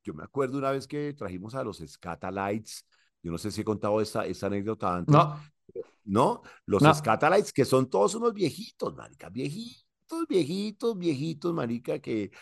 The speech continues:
Speaker 1: bo-, eh, cosa de oxígeno y todo ahí en el escenario. Pero que uno oye la música de los Scatalites, es una ricura, ¿o no? O ir a los Scatalites es como para sentarse ahí en Aguas Claras, Bambú Glamping y prender un troncho bien rico y oír a los Scatalites.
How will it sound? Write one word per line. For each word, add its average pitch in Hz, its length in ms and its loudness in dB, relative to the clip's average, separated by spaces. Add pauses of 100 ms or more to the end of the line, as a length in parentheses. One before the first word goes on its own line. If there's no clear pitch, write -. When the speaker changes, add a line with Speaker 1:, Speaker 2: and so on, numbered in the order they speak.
(160)
Speaker 1:
bo-, 104 320 6
eh, 98 460 8
cosa 107 300 4
de 143 100 4
oxígeno 113 500 -2
y 107 80 0
todo 98 240 2
ahí 117 80 2
en 117 80 0
el 120 60 -2
escenario. 82 440 -4 (320)
Pero 160 240 8
que 175 300 6 (200)
uno 151 180 6
oye 190 160 8
la 202 80 6
música 143 240 2
de 175 80 6
los 147 100 -2
Scatalites, 104 640 -2
es - 180 -10
una 92 260 -4
ricura, 104 720 4
¿o 82 160 4
no? 113 100 6
O 85 240 6
ir 87 120 2
a 123 40 4
los 123 160 -4 (260)
Scatalites 80 540 -6
es - 80 -12
como 120 140 -2
para 107 120 -4
sentarse 80 520 -8
ahí 104 320 -4 (340)
en 87 160 -8
Aguas 80 240 -6
Claras, 85 320 -4
Bambú 82 260 -4
Glamping 98 520 -4
y 87 60 -6
prender 80 420 -4
un 90 120 -6
troncho 95 440 -6
bien 92 200 -4
rico 95 420 -4
y 87 80 -2
oír 80 200 -2
a - 20 -2
los 98 140 -4
Scatalites. 80 720 -6